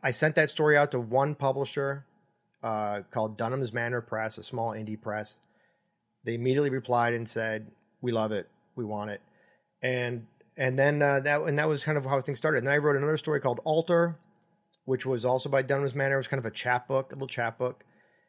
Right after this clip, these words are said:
And that one really blew up. And a lot of people read that story, and a lot of, got a lot of word of mouth.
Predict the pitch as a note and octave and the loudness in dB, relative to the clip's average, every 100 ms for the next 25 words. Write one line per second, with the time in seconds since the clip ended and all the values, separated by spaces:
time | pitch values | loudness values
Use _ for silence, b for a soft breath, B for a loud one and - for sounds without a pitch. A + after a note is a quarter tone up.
0 | b B2+ C3+ C#3 - D#3 D3+ C#3+ C3 C#3+ | b -6 0 0 0 2 2 2 2 4
1 | C#3+ C#3 - _ _ C3 B2+ A#2+ G#2 - | 4 2 -6 _ _ 2 4 4 2 -2
2 | A#2+ A2+ A#2+ C3 C#3+ C#3 C#3 C#3 B2 A#2 | -8 -6 0 2 2 0 -4 -4 0 0
3 | A#2 A2+ - B2 A2+ A2 G#2 A2 A#2 A2+ | 0 -2 -4 -2 -2 0 0 0 -2 -4
4 | G#2+ G#2+ A2+ A#2 A2+ A2+ A2+ A2 G#2+ G#2+ | -2 0 0 0 -2 -4 -4 -4 -4 -6